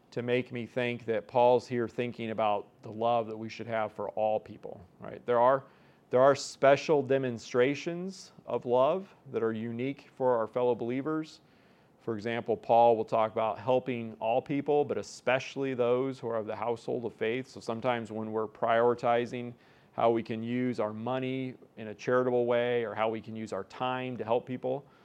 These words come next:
we'll prioritize our spiritual family. But that doesn't mean we don't love everyone. We have an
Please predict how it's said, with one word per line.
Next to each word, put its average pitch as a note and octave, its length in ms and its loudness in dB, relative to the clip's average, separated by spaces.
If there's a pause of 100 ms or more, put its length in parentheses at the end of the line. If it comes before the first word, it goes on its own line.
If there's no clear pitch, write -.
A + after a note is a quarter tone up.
(300)
we'll A2+ 160 0
prioritize B2+ 1000 4
our G#2 140 -2
spiritual B2+ 560 -2
family. B2+ 500 -6 (800)
But B2+ 320 6
that C3 120 4
doesn't C3 240 0
mean C3 180 -4
we A#2+ 120 -4
don't B2 320 2
love A#2 320 0
everyone. G#2+ 440 -6 (220)
We G2+ 100 -14
have A2+ 220 -4
an A2 100 -4